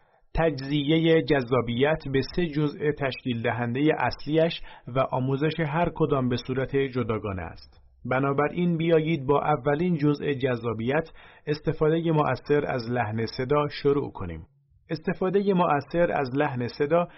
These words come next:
یعنی در هنگام صحبت کردن آنقدر خوب به گوش افراد برسید که با دقت تمام به تک تک کلماتتان گوش دهند و توجهشان را به جای دیگری معطوف نکنند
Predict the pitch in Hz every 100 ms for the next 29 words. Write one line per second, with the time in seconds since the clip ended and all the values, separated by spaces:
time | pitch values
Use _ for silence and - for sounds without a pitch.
0 | - - 139 156 170 175 160 156 143 151
1 | 143 151 143 - 123 107 117 110 131 127
2 | 147 151 - 143 135 135 151 151 147 -
3 | 170 131 135 120 143 - 143 113 - 123
4 | 113 113 104 - 110 - 113 104 - -
5 | - 127 123 123 143 160 165 190 - 160
6 | 160 175 160 143 - 147 - - 175 170
7 | 160 156 131 123 127 - 147 147 143 139
8 | 175 - 117 98 104 98 - - - -
9 | 123 113 - 131 135 135 151 151 151 147
10 | 143 139 131 123 131 123 113 117 135 143
11 | 151 131 104 95 143 147 139 147 156 101
12 | 87 85 85